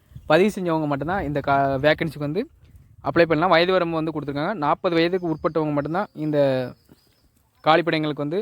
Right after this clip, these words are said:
அப்ளை பண்ண முடியும். மாதம் ஊதியம் அப்படின்னு பார்த்தீங்கன்னா, பதினஞ்சாயிரம் ரூபா வந்து கொடுத்துருக்காங்க. இது முற்றிலுமே தற்காலிகமான காலி பணியிடங்கள் தான், பெர்மனண்டான காலிப்படம் கிடையாது. தற்காலிகமான காலிப்படம், அதாவது ஒப்பந்த அடிப்படையில் தான், பதினோரு மாதம் ஒப்பந்த அடிப்படையில் தான் இந்த காலி பணியிடங்களை வந்து ஃபுல் பண்ணுறாங்க.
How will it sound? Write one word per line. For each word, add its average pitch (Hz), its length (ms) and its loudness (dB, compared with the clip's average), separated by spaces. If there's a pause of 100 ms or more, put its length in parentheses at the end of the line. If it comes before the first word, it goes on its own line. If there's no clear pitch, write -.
(140)
அப்ளை 156 220 -4
பண்ண 143 160 -6
முடியும். 165 260 -4 (1080)
மாதம் 196 360 4
ஊதியம் 202 220 -2
அப்படின்னு 151 220 -6
பார்த்தீங்கன்னா, 147 360 -6
பதினஞ்சாயிரம் 147 420 0
ரூபா 151 100 0
வந்து 139 140 -2
கொடுத்துருக்காங்க. 139 460 -2
இது 156 80 -4 (100)
முற்றிலுமே 196 460 -2 (720)
தற்காலிகமான 190 800 0
காலி 151 220 -2
பணியிடங்கள் 135 540 -8
தான், 226 120 -10 (580)
பெர்மனண்டான 190 560 2
காலிப்படம் 147 320 -4
கிடையாது. 131 280 -6 (480)
தற்காலிகமான 190 640 2 (220)
காலிப்படம், 156 420 -2
அதாவது 175 240 2
ஒப்பந்த 196 260 2
அடிப்படையில் 160 360 -2
தான், - 160 -8
பதினோரு 165 340 -2
மாதம் 175 220 -2
ஒப்பந்த 170 240 0
அடிப்படையில் 151 280 -2
தான் 175 120 -4
இந்த 151 140 -2
காலி 143 180 0
பணியிடங்களை 135 400 -4
வந்து 170 140 -4 (840)
ஃபுல் - 220 2
பண்ணுறாங்க. 135 380 0